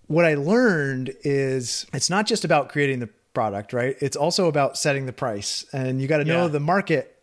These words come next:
Speaker 1: that you're selling into. And so I'm selling a house that would cost, you know, depending on the market, between two and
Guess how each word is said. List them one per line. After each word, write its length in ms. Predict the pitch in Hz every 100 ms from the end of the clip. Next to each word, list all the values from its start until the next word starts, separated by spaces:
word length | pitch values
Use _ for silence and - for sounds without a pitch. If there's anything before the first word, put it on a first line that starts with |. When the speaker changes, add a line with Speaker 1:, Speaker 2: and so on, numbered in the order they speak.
| -
Speaker 1:
that 160 | 147 139
you're 100 | 139
selling 380 | 151 135 131
into. 440 | 127 120 - 117 113 - - - - -
And 120 | 165
so 160 | 160 175
I'm 160 | 202
selling 380 | 226 214 196 175
a 60 | 139
house 520 | 135 139 131 - -
that 260 | 147 131 135
would 160 | 131
cost, 560 | - 139 131 131 - - -
you 120 | 247
know, 340 | 214 196 170 175
depending 520 | 143 151 151 151 147
on 100 | 135
the 60 | 131
market, 300 | 127 135 131
between 340 | 131 139 139
two 420 | 117 - 180 165
and 380 | 151 127 127 117